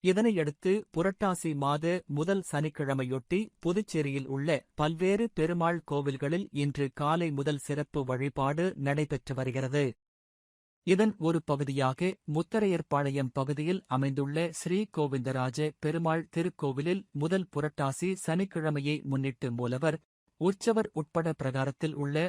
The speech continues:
அனைத்து சுவாமிகளுக்கு சிறப்பு அபிஷேகம் நடைபெற்று தங்க கவசம் சாத்தப்பட்டது.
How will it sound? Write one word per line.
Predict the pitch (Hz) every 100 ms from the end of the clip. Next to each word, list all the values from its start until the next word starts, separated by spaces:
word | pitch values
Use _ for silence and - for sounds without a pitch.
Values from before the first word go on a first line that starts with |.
| -
அனைத்து | 139 160 190 - 202
சுவாமிகளுக்கு | 190 143 131 135 131 127 - 180 190 -
சிறப்பு | - 190 196 - 208
அபிஷேகம் | - 131 139 - 147 139 117
நடைபெற்று | 120 120 127 - 175 135 _ _ _ -
தங்க | 160 185 196
கவசம் | 156 139 135 139 127
சாத்தப்பட்டது. | - 139 - 127 127 - 131 151